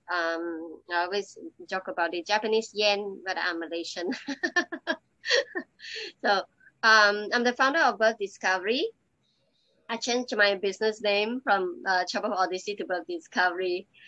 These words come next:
So I'm also the founder of Pay Good Beginnings Forward <clears throat> Support Group, supported by a team of holistic practitioners,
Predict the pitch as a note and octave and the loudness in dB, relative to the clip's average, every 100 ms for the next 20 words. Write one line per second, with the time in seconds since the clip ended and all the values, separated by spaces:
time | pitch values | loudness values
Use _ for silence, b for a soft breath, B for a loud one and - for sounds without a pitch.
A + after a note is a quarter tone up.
0 | B _ - F#3+ F#3 - G3 G3+ B3 A3 | B _ 2 4 4 4 4 2 2 0
1 | G#3 G3+ G3+ G#3 G3 F3 - G#3 G3 G#3 | 2 2 4 4 2 -2 -4 -2 -2 -2
2 | F#3 E3+ F3+ F#3+ G3 - - F3+ F3 F3+ | -4 -4 -2 -2 -2 -8 -4 -2 0 -2
3 | _ - A3+ G3 G3 F#3 G3 F3 G3 - | _ 4 6 6 2 0 0 2 -2 -2
4 | - A3 C4+ C#4 D#4+ G3 F#3+ F#3 F#3 F#3+ | -6 -6 0 4 4 6 6 6 0 -4
5 | A#3+ G3 F#3 F3+ F#3 - G3+ - F3 _ | -6 -6 -6 -6 -6 -6 -10 -6 -8 _
6 | F#3 E3+ F#3+ F3+ F#3 F#3 | -8 -6 -4 -2 -2 -4